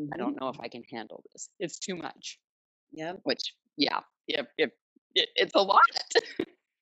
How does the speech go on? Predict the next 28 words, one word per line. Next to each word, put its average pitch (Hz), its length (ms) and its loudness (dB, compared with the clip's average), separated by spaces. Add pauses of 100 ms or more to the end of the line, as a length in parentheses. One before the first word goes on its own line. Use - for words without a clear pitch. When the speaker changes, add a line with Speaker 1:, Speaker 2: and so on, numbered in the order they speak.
(120)
Speaker 2:
Yeah, 185 680 2 (220)
Speaker 1:
We're, 220 80 8 (160)
we're 262 140 8
Speaker 2:
absolutely. 294 40 10
Speaker 1:
evolving 226 420 6
a 202 120 4
lot. 190 300 6
There's 156 180 2
so 202 140 2
much 202 200 -4
going 190 200 -2
on 175 160 2
in 170 140 0
the 156 100 -6
planet 151 400 0 (320)
allowing 143 520 6
us 135 180 2 (120)
to 165 100 -4
evolve. 127 680 2 (320)
And 113 340 0 (960)
we 139 200 -2
have 151 160 2
moments 208 380 -4
as 151 200 -2
humans 151 260 -4
that 139 120 -6
we 139 100 -6
go, 127 140 0